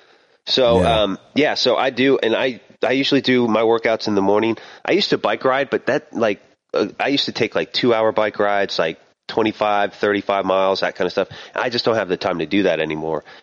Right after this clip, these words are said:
Speaker 1: And I don't necessarily like to run very much, so I do a
Speaker 2: Ugh.
Speaker 1: lot of, I, I lift weights, and I've got a dumbbell set here, and, um, so I, you know, I do a good thirty, maybe forty-five minutes sometimes if I'm feeling good,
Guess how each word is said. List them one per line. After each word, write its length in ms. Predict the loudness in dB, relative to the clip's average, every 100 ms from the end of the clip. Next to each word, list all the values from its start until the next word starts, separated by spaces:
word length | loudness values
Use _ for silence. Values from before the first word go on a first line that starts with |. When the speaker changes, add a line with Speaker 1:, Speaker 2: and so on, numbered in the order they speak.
| _
Speaker 1:
And 100 | -2
I 40 | 0
don't 180 | 0
necessarily 500 | 0 0 0 2 2
like 180 | 2 0
to 80 | -2
run 280 | 0 0 2
very 180 | 0 2
much, 380 | 0 -2 -4
so 180 | 0 2
I 140 | 2 2
do 100 | 4
a 40 |
Speaker 2:
Ugh. 60 | 4
Speaker 1:
lot 140 | 2
of, 140 | -2 -8 -4
I, 220 | -2 0
I 120 | 0
lift 240 | 0 0 0
weights, 420 | 0 0 -4 -6 -12 -20 _ -2
and 100 | -2
I've 120 | 0
got 160 | 0
a 60 | 0
dumbbell 340 | 0 2 0
set 260 | 0 -2 -2
here, 360 | -2 0 2 0
and, 480 | 0 0 -2 -2
um, 420 | -2 0 -2 -4 -8
so 260 | -2 0 2
I, 180 | 0 -6 -14 -12 -2
you 80 | 0
know, 80 | 2
I 80 |
do 140 | 2 0
a 40 |
good 280 | 2 0 0
thirty, 460 | 0 0 2 -2 -4 -14 _ _ -2
maybe 220 | 0 0
forty-five 480 | 0 0 0 0 0
minutes 200 | 0 0
sometimes 440 | -2 -2 -2 -2
if 100 | -2
I'm 120 | -4 0
feeling 280 | 2 2
good, 260 | 2 0